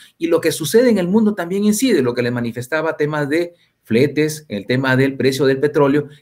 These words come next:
que va a incidir en los precios internos de, de nuestro país. Entonces,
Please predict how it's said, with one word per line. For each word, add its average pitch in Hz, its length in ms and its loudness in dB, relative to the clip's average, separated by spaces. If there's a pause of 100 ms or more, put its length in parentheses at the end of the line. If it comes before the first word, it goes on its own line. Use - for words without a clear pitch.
que 123 120 -2
va 127 120 0
a 151 40 -2
incidir 156 560 -2 (180)
en 110 140 -2
los 107 100 2
precios 135 380 -4
internos 131 680 0 (240)
de, 95 320 -6
de 117 140 0
nuestro 113 280 0
país. 147 280 0
Entonces, 156 480 -4